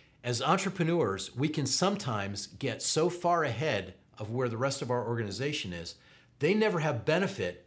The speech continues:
of understanding why we're trying to do what we're trying to do as leaders of an entrepreneurial organization. What does this mean? The communication mechanisms that we use in order to bring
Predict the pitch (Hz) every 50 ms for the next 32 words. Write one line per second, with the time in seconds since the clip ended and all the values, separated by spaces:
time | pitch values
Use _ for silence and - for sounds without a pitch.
0 | - - 117 113 110 143 165 151 139 113 - - - 156 156 170 165 131 107 90
1 | 87 - - - _ _ _ _ _ - 95 107 120 139 143 160 185 175 131 92
2 | 90 95 101 107 110 - _ - 123 120 120 - 156 135 139 131 113 120 101 -
3 | - 147 170 170 139 117 117 104 110 113 113 - - 135 127 120 104 98 95 -
4 | 151 165 147 113 104 101 - - - _ _ - - - 113 104 95 107 123 156
5 | 180 165 117 107 104 104 - - - - _ _ _ - - 117 117 120 117 113
6 | 120 120 - - - 120 110 110 110 110 104 104 104 101 95 98 92 92 117 147
7 | 156 147 - - 82 76 - - _ _ _ - - _ _ - 107 120 123 131
8 | 123 - 156 147 - - 143 143 156 170 185 190 - - - - - - - -
9 | _ _ _ _ _ - - 135 123 120 117 117 - - 131 127 135 160 175 175
10 | 175 175 - 170 165 147 - - 127 117 120 135 147 151 151 - 139 123 117 110
11 | - 117 104 101 - 120 95 98 107 101 101 117 147 170 160 131 110 101 101 -
12 | 110 113 117 117 123 143 147 139 127 123 117 - - 123 120 117 113 110